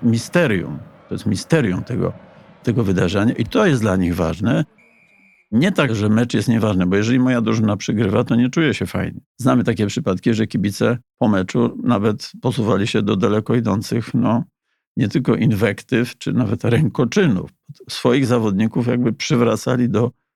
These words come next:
porządku, tak to nazwijmy. Ale dla nich ważniejsi są oni sami i druga część, to są kibice innej drużyny, czyli inna wspólnota, też zorganizowana wokół jakichś symboli, prawda, flag. To są wspólnoty plemienne do pewnego stopnia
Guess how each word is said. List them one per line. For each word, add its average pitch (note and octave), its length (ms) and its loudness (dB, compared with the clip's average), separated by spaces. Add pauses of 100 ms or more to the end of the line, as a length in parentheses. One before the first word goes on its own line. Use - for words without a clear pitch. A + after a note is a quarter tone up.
(120)
porządku, A#2 560 0
tak - 160 -6
to - 120 -4
nazwijmy. F2 420 -2
Ale G#2 180 0
dla C3+ 160 2
nich F3 160 2
ważniejsi B2+ 460 0
są - 200 -4
oni A#2 200 2
sami G#2 480 0 (360)
i A#2+ 280 2 (120)
druga F#2 360 0
część, C#3+ 440 0 (240)
to - 120 -14
są A2 180 0
kibice G#2+ 440 0
innej F2+ 260 0
drużyny, F#2+ 600 0 (420)
czyli - 280 0
inna D3 240 4
wspólnota, G2+ 760 0 (200)
też F3+ 160 2
zorganizowana G2+ 640 0
wokół F#2 160 -2
jakichś F#2 140 -2
symboli, G2 640 2
prawda, F2+ 380 -4
flag. G2 500 -2 (380)
To C3 60 -2
są C#3+ 140 2
wspólnoty A#2+ 420 0
plemienne C#3 480 2
do F2+ 100 -4
pewnego F2+ 340 -2
stopnia A#2+ 420 -2